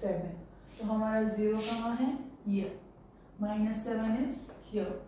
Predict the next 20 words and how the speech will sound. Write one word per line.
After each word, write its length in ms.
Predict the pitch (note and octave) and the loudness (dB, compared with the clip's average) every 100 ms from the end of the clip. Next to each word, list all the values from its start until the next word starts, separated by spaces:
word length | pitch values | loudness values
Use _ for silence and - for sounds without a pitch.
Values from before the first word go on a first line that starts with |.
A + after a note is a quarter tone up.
| - - - | -18 -20 -18
तो 120 | - - | -12 -4
इसके 380 | C4+ - D#4 E4 | -4 -4 -2 2
बीच 640 | G3+ F3+ A#3+ C4 - - D#4 | 2 2 4 6 6 2 2
के 160 | D#4+ | 4
नंबर्स, 500 | B3+ G3 F#3 G3+ - | 6 4 2 -2 -2
और 180 | B3+ C#4+ D#4+ - - - - - - | -2 -2 -2 -6 -12 -18 -18 -20 -6
क्वेश्चन 420 | B3+ B3 C4+ D#4 D#4 | -2 0 4 4 4
में 100 | D#4 | 2
आपको 360 | C4+ B3 - C4 | 2 2 0 2
इंक्रीजिंग 680 | C4+ C4+ D#4 D4 D#4 E4 D4 A#3 | 6 6 6 4 4 4 6 8
वे 100 | A#3 A#3 | 6 6
पे 140 | C4+ B3+ G#3+ | 2 0 -4
लिखना 280 | G#3 G3 G3 | -4 -2 -2
है। 240 | F#3+ G3 - G#3+ | -2 -6 -6 -6
It's 120 | - - | -8 -4
given 320 | B3 C4 D4 | 4 6 6
in 120 | C4 A3+ | 4 0
the 80 | A#3 A#3+ | 0 2
question 460 | A#3+ - C4+ C#4 - - - B3 | 2 6 6 4 -2 -12 -6 -2
that 160 | C#4+ | -2